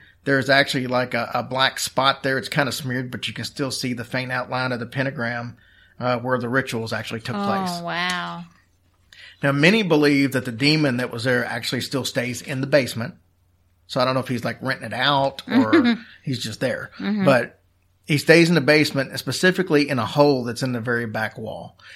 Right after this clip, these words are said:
Speaker 1: It's almost like there was a portal there. And, you know, when you bring a demon into a house or something like that,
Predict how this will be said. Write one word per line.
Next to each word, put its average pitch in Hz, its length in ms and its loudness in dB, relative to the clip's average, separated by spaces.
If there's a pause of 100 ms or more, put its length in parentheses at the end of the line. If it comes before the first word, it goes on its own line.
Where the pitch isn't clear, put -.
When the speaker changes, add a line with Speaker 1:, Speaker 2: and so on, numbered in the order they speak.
Speaker 1:
It's 123 180 -2
almost 175 380 4
like 135 560 2
there 139 220 2
was 117 120 -4
a 113 60 -6
portal 120 520 -4
there. 107 380 -10 (380)
And, 120 460 -2
you 131 140 -2
know, 123 100 -2
when 123 220 -2
you 170 100 2
bring 165 240 4
a 139 60 0
demon 127 540 -2
into 131 600 -4
a 117 100 -8
house 113 480 -4
or 110 80 -6
something 123 300 -6
like 107 220 -6
that, 175 320 0